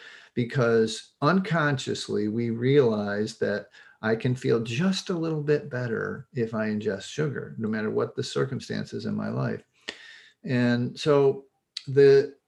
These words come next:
you know, the idea that marijuana is the gateway drug or alcohol is the gateway drug or whatever, just not true. I mean, this stuff passes the placental barrier. I mean,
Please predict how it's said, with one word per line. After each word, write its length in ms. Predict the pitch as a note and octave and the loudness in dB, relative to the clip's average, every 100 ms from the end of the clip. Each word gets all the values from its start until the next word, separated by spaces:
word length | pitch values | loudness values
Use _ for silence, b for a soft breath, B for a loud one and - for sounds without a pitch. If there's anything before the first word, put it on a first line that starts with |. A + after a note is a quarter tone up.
| - | -4
you 60 | C#3 | 2
know, 60 | |
the 120 | C3+ C#3+ | 4 4
idea 400 | C#3 F3+ A3+ G#3 | 4 6 8 8
that 180 | D#3 | 8
marijuana 580 | C3 C#3 C3+ C3 C3 C3+ C3 | 4 2 2 2 2 2 2
is 100 | B2 | 0
the 100 | B2 | 0
gateway 400 | B2+ B2 B2 A#2+ | 2 2 0 0
drug 220 | A#2+ A#2+ | 0 0
or 140 | A2+ | -2
alcohol 520 | A#2 A#2 A2+ A#2 A2+ | -2 -2 -4 -6 -4
is 80 | A2+ | -4
the 80 | - | -4
gateway 400 | A#2 A2+ A2+ A2 | -2 0 0 0
drug 320 | G#2+ G#2+ G#2+ | 0 -2 -2
or 60 | G#2+ | -2
whatever, 400 | G#2+ G#2+ G#2 A2 | -2 -2 -2 -2
just 300 | A2+ D#3+ - | -2 -4 -4
not 240 | C#3+ B2 | -4 -4
true. 480 | - F#3 F#3+ D3 C3+ - B B B | -4 0 4 4 2 -4 B B B
I 60 | C#3+ | 0
mean, 380 | D3+ C#3+ C#3 - - | 4 4 2 -4 -4
this 300 | C3+ A3 A#3+ | 4 4 4
stuff 280 | C4+ G#3+ - | 0 0 0
passes 460 | D#3+ D#3+ - E3 | -2 0 -2 -6
the 120 | D3+ | -6
placental 500 | C3+ C3+ - C3 B2+ | -4 -4 -2 -2 -2
barrier. 760 | A2+ C3 G3 A3+ A#2+ G#2+ G#3+ G#3+ | 0 0 2 4 4 2 0 -4
I 60 | B2 | -4
mean, 440 | A#2+ A#2 A2+ A2 | -2 -2 -2 -4